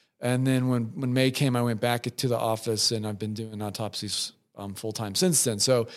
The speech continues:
I really have kind of two full time, um, positions that I'm, I'm, I'm covering. So my, my time is, <laughs> uh,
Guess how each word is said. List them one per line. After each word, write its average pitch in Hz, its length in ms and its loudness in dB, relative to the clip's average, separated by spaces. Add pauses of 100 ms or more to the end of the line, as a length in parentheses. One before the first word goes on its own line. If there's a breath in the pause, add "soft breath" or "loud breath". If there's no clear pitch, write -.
(200 loud breath)
I 135 100 4
really 151 260 8
have 135 320 2
kind 139 160 2
of 113 80 -2
two 139 300 4
full 131 260 0
time, 117 500 -2 (380 soft breath)
um, 113 200 -2
positions 113 640 0
that 110 140 -2
I'm, 104 300 -6 (120)
I'm, 104 160 -10 (140)
I'm 110 120 -8
covering. 104 480 -2
So 104 220 -4
my, 107 320 -6 (320)
my 135 80 -2
time 143 320 4
is, 127 280 0
<laughs> - 20 -2
uh, 175 500 4